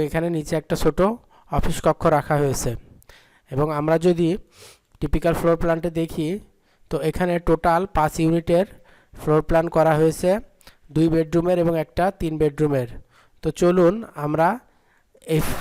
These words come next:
ফ্ল্যাটটি দেখি। তো এই ফ্ল্যাটে এন্ট্রি করে এখানে একটা ড্রয়িং স্পেস রাখা হয়েছে, এখানে একটা বেডরুম আছে, এখানে একটা কমন টয়লেট রাখা হয়েছে, এখানে একটা কিচেন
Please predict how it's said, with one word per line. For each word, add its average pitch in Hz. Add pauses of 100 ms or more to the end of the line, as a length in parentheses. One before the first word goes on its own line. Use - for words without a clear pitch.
(320)
ফ্ল্যাটটি 160 (100)
দেখি। 151 (840)
তো 165 (580)
এই 156 (160)
ফ্ল্যাটে 165 (100)
এন্ট্রি 165 (100)
করে 175 (480)
এখানে 160
একটা 165
ড্রয়িং 156 (140)
স্পেস 165 (120)
রাখা 165
হয়েছে, 170 (640)
এখানে 165
একটা 175 (160)
বেডরুম 160 (100)
আছে, 135 (960)
এখানে 160
একটা 170
কমন 160
টয়লেট 160 (100)
রাখা 165
হয়েছে, 170 (400)
এখানে 165
একটা 170
কিচেন 170